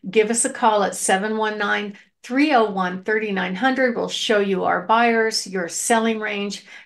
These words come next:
and how much you'll put in your pocket, no cost or obligation. Call us at seven one nine, three oh one, thirty-nine hundred, or go to barb has the buyers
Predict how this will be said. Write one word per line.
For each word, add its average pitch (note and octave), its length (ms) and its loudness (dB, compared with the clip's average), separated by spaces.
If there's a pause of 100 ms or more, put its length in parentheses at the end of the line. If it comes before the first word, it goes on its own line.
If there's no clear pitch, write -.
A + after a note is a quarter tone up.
and F3+ 120 -4
how A3 180 0
much A3+ 180 0
you'll A3+ 100 -6
put G#3+ 140 -2
in G3+ 60 -8
your G3 120 -4
pocket, F#3+ 580 -2
no A#3 200 2
cost A3 340 0
or - 80 -2
obligation. F#3 800 -4 (280)
Call A#3+ 240 4
us A#3 180 2
at - 80 -4
seven B3 440 2
one A#3+ 180 2
nine, A3 400 -2 (220)
three C4+ 380 -2
oh A#3+ 140 6
one, F#3+ 360 0
thirty-nine G#3+ 580 -2
hundred, A#3 480 -2
or F#3 140 -4
go F#3 140 -2
to F3 80 -2
barb G#3 540 4
has G3 300 0
the G#3 80 -2
buyers E3+ 640 -2